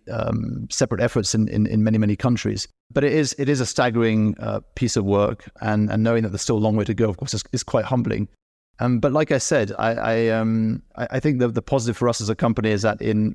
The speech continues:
in forcing ourselves to get closer to the people that produce the coffee and, and, and, and the ones that ultimately carry the burden of, of supplying consumers with the product that we love, is that we also uncover other, other issues that we need to address. And, and, uh, and so, you know, as,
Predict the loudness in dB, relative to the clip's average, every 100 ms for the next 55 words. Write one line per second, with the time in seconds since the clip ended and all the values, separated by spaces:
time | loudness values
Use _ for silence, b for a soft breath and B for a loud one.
0 | _ -4 -2 0 0 0 0 0 2 0
1 | 0 0 -2 0 -2 -2 0 0 0 -2
2 | 0 0 -2 -10 -2 2 2 0 0 0
3 | 0 -2 -2 0 0 2 2 0 0 0
4 | 0 0 2 2 0 -2 -2 -2 -2 -4
5 | _ 0 2 2 2 2 2 -2 -2 -6
6 | -4 -4 0 0 0 0 0 0 -2 -8
7 | -4 -4 -2 -2 0 0 -2 _ -6 0
8 | 2 2 2 0 0 0 0 0 2 0
9 | -2 -4 0 0 0 2 2 0 -2 0
10 | 0 0 0 2 0 0 -4 -4 0 2
11 | 2 0 -2 -4 -2 -4 0 2 2 0
12 | -2 -4